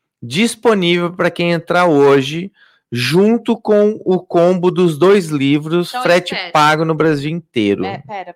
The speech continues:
Speaker 2: pode repetir, fiquei confusa.
Speaker 1: Dois livros autoestima
Speaker 2: Pera.
Speaker 1: como hábito.
Speaker 2: Dois livros, vai, pera.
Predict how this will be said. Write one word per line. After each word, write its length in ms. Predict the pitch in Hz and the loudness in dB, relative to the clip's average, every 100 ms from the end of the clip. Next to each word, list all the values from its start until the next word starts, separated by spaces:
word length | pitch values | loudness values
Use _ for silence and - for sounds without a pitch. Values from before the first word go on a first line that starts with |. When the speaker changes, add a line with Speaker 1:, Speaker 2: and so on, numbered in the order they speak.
| _ | _
Speaker 2:
pode 260 | 233 262 | -14 -14
repetir, 480 | 254 254 180 - 196 | -18 -18 _ -20 -20
fiquei 200 | _ 185 | _ -20
confusa. 680 | - 214 226 196 185 180 180 _ _ _ _ _ _ _ _ | -20 -20 -20 -20 -20 -20 -20 _ _ _ _ _ _ _ _
Speaker 1:
Dois 300 | 180 233 196 | 4 4 4
livros 300 | 214 214 196 | 0 2 2
autoestima 1000 | 202 196 - - 170 175 185 185 185 190 | 0 -2 -4 -6 -4 -2 0 0 -2 -2
Speaker 2:
Pera. 340 | 220 214 165 - | -4 -6 -10 -4
Speaker 1:
como 280 | 170 170 147 | -2 2 2
hábito. 560 | 104 85 - - - 120 | 2 -2 -8 -14 -16 -16
Speaker 2:
Dois 380 | 220 254 330 _ | -16 -14 -14 _
livros, 680 | 233 240 233 240 262 262 _ _ 196 | -20 -20 -20 -18 -20 -20 _ _ _
vai, 140 | 233 233 _ | -12 -12 _
pera. 320 | 226 208 202 | -10 -10 -12